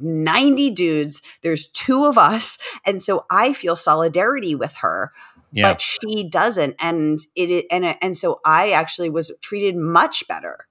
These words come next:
Speaker 1: way better by the men in, in the
Speaker 2: Mm.
Speaker 1: company than I was by any of my female bosses who were extremely backstabbing and undercutting and, you know, just really brutal. So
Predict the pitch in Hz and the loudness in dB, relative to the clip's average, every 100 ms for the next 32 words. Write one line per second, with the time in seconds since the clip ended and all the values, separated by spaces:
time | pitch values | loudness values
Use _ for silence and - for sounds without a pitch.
0 | _ 165 190 240 359 330 339 302 202 123 | _ -14 -12 -8 -4 0 2 4 4 2
1 | 104 - 156 147 147 151 165 180 147 - | -2 2 2 2 -2 0 2 2 0 -4
2 | 147 131 135 - 165 156 147 139 - 131 | -6 -6 -8 -8 -4 0 0 -4 -4 -4
3 | 135 123 131 143 - - _ - 170 160 | 0 -2 -2 -10 -14 -20 _ 0 2 2
4 | 165 156 160 160 - _ - 247 254 220 | 2 2 -2 -2 -10 _ -6 -2 0 -2
5 | - 156 131 139 135 131 131 113 123 135 | -4 -4 -4 -4 -4 -2 0 0 0 -2
6 | 135 - 156 190 185 185 165 156 - - | -6 -8 -6 0 4 4 2 -2 -16 -20
7 | _ - 165 165 151 - - - - - | _ -4 2 2 2 -4 -8 -8 -8 -10
8 | 185 202 214 202 175 165 170 175 - - | -6 -2 0 0 0 0 2 0 -2 0
9 | 160 156 160 151 143 147 - 175 175 170 | 2 2 0 -2 -4 -8 -4 -2 0 0
10 | - 165 156 151 151 - 143 147 143 143 | -2 -2 0 0 -4 -6 -4 -2 0 -2
11 | 135 - - - _ 185 147 127 143 120 | -4 -12 -20 -20 _ -4 -2 -2 -4 -8
12 | - 165 196 - 151 165 196 254 285 214 | -8 -6 -4 -6 -10 -12 -8 -4 -4 -2
13 | 170 156 - - - 160 160 165 208 311 | 0 -2 -4 -12 -16 -10 -6 0 2 2
14 | 190 95 - - - 190 165 | 0 -2 -6 -4 4 4 4